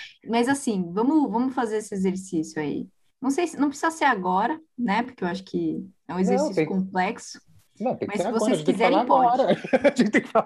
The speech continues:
Speaker 1: Vamos fazer,
Speaker 2: agora
Speaker 1: vamos
Speaker 2: no final do
Speaker 1: fazer.
Speaker 2: podcast.
Speaker 1: Porque assim, gente, saca só.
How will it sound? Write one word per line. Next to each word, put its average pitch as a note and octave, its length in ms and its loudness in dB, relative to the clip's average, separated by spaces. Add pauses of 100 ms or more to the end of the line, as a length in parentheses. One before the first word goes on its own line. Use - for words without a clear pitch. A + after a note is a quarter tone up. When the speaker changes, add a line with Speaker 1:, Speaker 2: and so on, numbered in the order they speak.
Speaker 1:
Vamos B3+ 240 2
fazer, G3+ 180 4
Speaker 2:
agora C4 80 8
Speaker 1:
vamos A#3+ 220 6
Speaker 2:
no - 60 4
final A3 140 4
do F#3+ 40 2
Speaker 1:
fazer. F3 120 -2
Speaker 2:
podcast. - 840 2 (460)
Speaker 1:
Porque B3+ 220 0
assim, D4 360 4
gente, A#3+ 360 0
saca D4+ 360 0
só. F3+ 460 -2